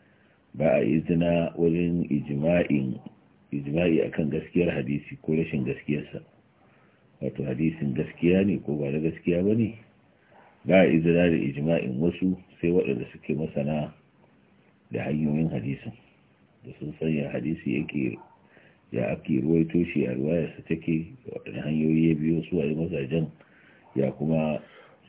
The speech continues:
sifofin mazajen hadisin take, suke. Wannan shi ake izina da shi. وهم علماء الحديث، sune malaman hadisi,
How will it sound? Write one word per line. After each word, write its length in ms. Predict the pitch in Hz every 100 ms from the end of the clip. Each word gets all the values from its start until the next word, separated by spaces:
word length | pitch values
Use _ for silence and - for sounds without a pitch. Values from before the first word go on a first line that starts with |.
| -
sifofin 480 | 80 85 - 85
mazajen 480 | 82 87 78 69 76
hadisin 400 | 71 64 71 67 -
take, 160 | - - - - _ _ _ _ _
suke. 340 | - - - - _ _ _ _ _
Wannan 220 | - 85 76
shi 120 | 76
ake 160 | 67 -
izina 380 | - 67 69 69
da 60 | 64
shi. 160 | - - - - - - - - _ _ - - 466 - - - - _ - - - - - _ _ _ _ _ _ _ - - - - _ _ _ _ - - - _ _ -
وهم 340 | 101 110 95
علماء 480 | 80 101 92 95 82
الحديث، 560 | 85 - 67 78 78 71
sune 240 | 98 98
malaman 420 | 80 73 73 85 80
hadisi, 440 | 71 67 73 -